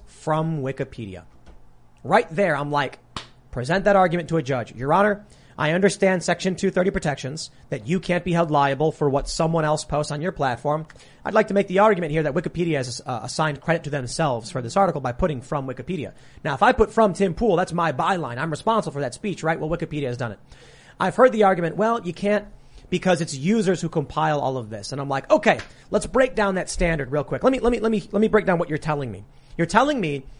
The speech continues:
that if I create an automatic process by which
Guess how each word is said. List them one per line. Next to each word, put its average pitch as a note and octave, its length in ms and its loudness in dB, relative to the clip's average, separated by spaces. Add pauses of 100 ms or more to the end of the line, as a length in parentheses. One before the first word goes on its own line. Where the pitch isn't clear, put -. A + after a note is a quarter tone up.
(180)
that F3+ 140 4
if - 160 0
I G3 200 6
create A#3+ 240 2
an E3 40 -8 (140)
automatic G#3+ 640 4
process E3+ 680 -2 (280)
by D#3+ 120 2
which E3 200 0